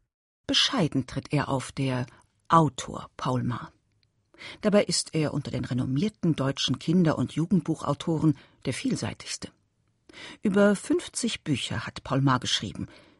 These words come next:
Sie wurden in viele Sprachen übersetzt. Romane für Kinder und Jugendliche, Gedichte und Sachbücher.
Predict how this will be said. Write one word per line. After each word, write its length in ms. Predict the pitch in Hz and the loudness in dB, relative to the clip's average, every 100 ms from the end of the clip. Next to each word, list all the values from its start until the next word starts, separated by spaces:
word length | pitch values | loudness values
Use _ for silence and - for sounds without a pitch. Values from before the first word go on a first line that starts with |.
| _ | _
Sie 160 | - | -2
wurden 160 | 143 147 | 0 2
in 80 | 127 | 0
viele 240 | - 190 | 0 -2
Sprachen 420 | 143 - 123 123 | -2 0 -2 -2
übersetzt. 600 | 107 131 143 160 - - - _ _ _ _ - | -2 -2 -2 -4 -6 -14 -20 _ _ _ _ -2
Romane 400 | 143 156 143 123 | 4 6 6 4
für 160 | - 135 | -2 -6
Kinder 400 | - 226 214 165 | -4 0 2 2
und 120 | - | 2
Jugendliche, 600 | 202 226 196 190 - 175 _ _ - | 2 0 0 -2 -2 -4 _ _ 0
Gedichte 600 | 226 214 208 - 190 190 | 0 2 -2 -2 -2 0
und 320 | - 175 - | 0 -2 -2
Sachbücher. 720 | - - 120 - 120 - - | -6 -4 -4 -4 -8 -6 -10